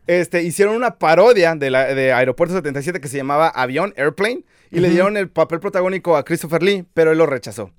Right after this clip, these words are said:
Speaker 1: Y se lo dieron al otro, el que aparece en todas las de Scary Movie, el viejito con pelo blanco, ¿cómo se
Speaker 2: Oh,
Speaker 1: llama?
Speaker 2: sí, este
Speaker 1: A ese se lo dieron también en Airplane.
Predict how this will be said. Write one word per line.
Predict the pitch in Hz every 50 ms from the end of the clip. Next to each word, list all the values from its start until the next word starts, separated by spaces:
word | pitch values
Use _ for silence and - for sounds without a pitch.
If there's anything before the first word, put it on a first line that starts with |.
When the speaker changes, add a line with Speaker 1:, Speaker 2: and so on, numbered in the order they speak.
| _ _ _ _ _ _ -
Speaker 1:
Y | 143
se | 127 147
lo | 143 139
dieron | 143 151 165 170
al | 165 156
otro, | 160 165 - 180 170
el | 147 123
que | -
aparece | 127 107 139 139 151 - 175 160
en | 147 139 131 127 123 120 120 113 -
todas | - 147 165 165
las | 139
de | 123 117
Scary | - 156 151 156
Movie, | 151 156 160 160
el | 151
viejito | 131 123 - - 151 131 160 151 -
con | - 131 123
pelo | - 139 143
blanco, | 135 139 139 - 139 131
¿cómo | 120 - 196
se | 202
Speaker 2:
Oh, | 202
Speaker 1:
llama? | 196 185 -
Speaker 2:
sí, | - - 165 156 156
este | 143 - -
Speaker 1:
A | - 320
ese | - - 180
se | - 175
lo | 143 139
dieron | 143 143 147 139 131
también | - 131 123 127 123 123
en | 120 123
Airplane. | 127 123 - 117 113 104 95